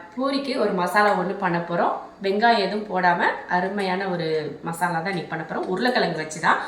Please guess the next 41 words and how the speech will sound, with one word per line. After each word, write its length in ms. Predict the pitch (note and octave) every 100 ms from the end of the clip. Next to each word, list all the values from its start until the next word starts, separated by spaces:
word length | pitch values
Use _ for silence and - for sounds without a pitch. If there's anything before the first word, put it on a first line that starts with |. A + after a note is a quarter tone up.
| - -
அதுக்கு 380 | E3+ F#3+ F#3 G3+
தேவையானதெல்லாம் 580 | G3+ G3+ G#3 F#3+ F3 G3+
நான், 140 | G3+ E3+
பாத்தீங்கன்னா, 320 | E3 F3 -
வெட்டி 240 | F3 G3
எடுத்து 300 | E3+ E3 E3+
வச்சிருக்கேன். 480 | D#3+ - - G#3 - - - - - A3+
கோயம்புத்தூர்ல 540 | A#3+ B3 A#3+ A3 G3+
வந்து 240 | F3+ G#3+
பயங்கர 440 | - F#3 G3+ G3+ G3
சில்லா 380 | G3+ G3+ G#3 F#3+
இருக்கு. 260 | - - - -
என்னன்னா, 400 | F#3 F#3 G#3 G3+
மழை 200 | F#3+ F#3+
பெய்யுது. 280 | G3+ F3
காலையில 420 | - F#3 G#3+ B3 G#3
எந்திரிச்சதுமே 460 | A3+ C4+ C4 B3 A#3+
மழையில 340 | F#3+ G#3 G3+ G3
தான் 180 | G3+
வந்திருக்கிறேன். 420 | F#3+ F#3 F#3 F3+ E3+
அந்த 60 |
ஒரு 160 | E3+ E3+
வாரத்திலேயும் 680 | F3 F3+ F#3 F#3 F3 F#3+ - - - - - -
மழை 160 | G3
பெஞ்சிட்டு 440 | G3 F#3+ F#3+ F#3 F3+
இருக்கு. 220 | E3+ A3
ரொம்ப 360 | F#3+ G3+ A#3
சூப்பரா 420 | A#3 A#3 A#3 A3+ G#3+
இருக்கு 240 | G#3 F#3
கிளைமேட். 440 | F3+ F3+ F#3 F#3+ G3+
காலையில, 380 | F3 E3+ F3
"சரி, 220 | - F3+ D#3+ - - -
இன்னைக்கு 200 | F3 E3
பூரி 220 | G#3 G3 F#3+
செஞ்சிடலாம்" 400 | E3+ D#3+ E3 D#3
அப்படின்னு 260 | D#3 D#3+ D#3+
சொல்லிட்டு 200 | D#3+ -
தான் 160 | F3+
உருளைக்கிழங்கு 500 | D#3+ F3 E3 D#3 D3+
வேக 120 | D#3+ D#3+
வச்சுட்டு 360 | D3+ - F#3+